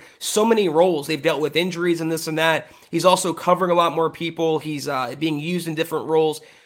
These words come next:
So the sack totals could be a little bit of an illusion. They're getting a lot of pressure. They have a couple rookies. They have a guy named Osa, whose last name I refuse to butcher live on air. It's not a Cowboys podcast. They also have Chauncey Golston. Uh, they really do have a,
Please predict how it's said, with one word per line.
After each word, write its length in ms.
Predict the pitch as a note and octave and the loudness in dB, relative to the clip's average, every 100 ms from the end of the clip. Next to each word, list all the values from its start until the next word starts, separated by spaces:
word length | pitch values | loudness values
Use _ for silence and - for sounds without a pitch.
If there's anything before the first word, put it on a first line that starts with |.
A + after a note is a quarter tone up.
| - | -2
So 360 | G#3 G3 F3 | 2 4 2
the 120 | E3+ F3+ | -2 -4
sack 380 | - G#3+ A#3+ | 4 4 4
totals 380 | G#3+ A3 G3+ F3+ | 4 2 2 0
could 180 | - F3+ | -2 -2
be 120 | F3+ | 0
a 60 | E3 | 0
little 280 | D#3 E3 D#3+ | 0 0 2
bit 240 | D#3 D3+ | 4 2
of 240 | C#3+ C#3+ | 2 -4
an 80 | D3 | -4
illusion. 500 | C#3+ C#3+ E3 D#3 D3 | -4 -2 -2 -2 -4
They're 100 | D3 | -4
getting 280 | D3+ E3 E3 | -2 0 0
a 80 | D3 | -2
lot 340 | D3 D3+ E3 | 0 2 2
of 100 | E3 | 0
pressure. 480 | - D#3+ D#3+ E3 E3 - - | -2 -4 -2 -6 -8 -12 -6
They 160 | D#3 D#3 | 0 0
have 240 | D#3+ E3 | 2 -2
a 60 | D#3 | -2
couple 360 | F#3 F#3 F#3+ D#3 | 0 2 2 0
rookies. 480 | E3+ F3+ F#3 F3 | 0 -2 -4 -4
They 100 | D#3 | -2
have 220 | D#3 D#3+ D#3 | 0 0 0
a 40 | |
guy 220 | D3+ D#3+ | -2 -2
named 220 | E3 E3 D3+ | -2 -4 0
Osa, 500 | F#3 F#3+ G3+ G3 F#3 - - | 0 2 2 2 0 -12 -8
whose 240 | F#3+ E3+ | -4 -2
last 360 | D3+ F3+ G3+ F#3+ | 2 4 2 0
name 240 | F#3 F3+ | 0 0
I 180 | C3 D#3 | 0 -2
refuse 480 | D3+ D3+ - F#3+ F3+ | -2 -6 -8 -8 -4
to 100 | E3+ | -4
butcher 420 | D#3 E3 E3+ D#3 | 0 0 0 -2
live 300 | D3 D#3+ D3+ | 0 -2 0
on 160 | D3+ D3 | -2 -2
air. 100 | D3 | -4
It's 120 | D#3 | -4
not 100 | E3 | -4
a 40 | |
Cowboys 520 | F3 D3+ D#3+ D#3 D3+ | -2 -2 2 2 2
podcast. 640 | - C#3+ C#3 - C#3 C#3+ - - - | 0 -2 -2 -6 -6 -6 -10 -18 -10
They 120 | - F3 | 2 4
also 260 | F3+ F#3 | 6 4
have 180 | F3+ E3 | 2 0
Chauncey 460 | - F3+ F3+ F3+ D#3 | 2 2 2 -2 0
Golston. 640 | D3+ E3+ F3 F3+ E3 D#3+ - - - | 2 4 2 -2 -2 -2 -8 -20 -8
Uh, 320 | - - - | -6 -6 -6
they 160 | C3+ F#3 | -2 0
really 240 | A3 A#3+ | 2 2
do 160 | F#3 G3 | 2 2
have 240 | F3+ | 2
a, 20 | E3 | 2